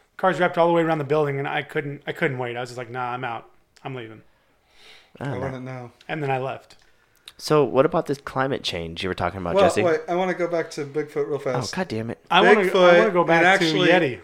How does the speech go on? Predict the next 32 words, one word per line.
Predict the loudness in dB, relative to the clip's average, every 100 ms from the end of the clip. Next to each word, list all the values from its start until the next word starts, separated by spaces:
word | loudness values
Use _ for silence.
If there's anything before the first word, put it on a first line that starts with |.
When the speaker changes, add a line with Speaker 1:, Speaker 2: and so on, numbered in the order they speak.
| _ _ _ -8 -6
Speaker 1:
<laughs> | 0
Speaker 3:
Bigfoot, | 0 2 0 0 2
all | 2 2
of | 2
those | 0 -4 -6
mythical | -8 -6 -8 -8
creatures, | -8 -8 -8 -8 -10 -20 _ -20 -20
they | -12 -8 -6
have | -2 -4 -4
a | -8
cell | -8 -6 -6
phone | -8 -14 -14
problem. | -16 -16 -16 -18 -20 -20 _ _ _ _ _ -10
And, | -6 -4 -6 -8 -14 -20 _ _ _
like, | -6 -6 -6 -8
if | -8 -6
you | -4
rewind | -2 0 0 -2
this | -6
back | -4 -4 -4
to | -6
the | -4
eighties | -2 -2 -4 -8
and | -10
the | -8
nineties, | -6 -6 -8 -10 -14 -20 _ _ _ -2
yeah, | 0 0
it's | 0 -4
conceivable | -8 -8 -4 -4 -2 0 0
that | -2 -2
there's | -2 -2
some, | -4 -6 -8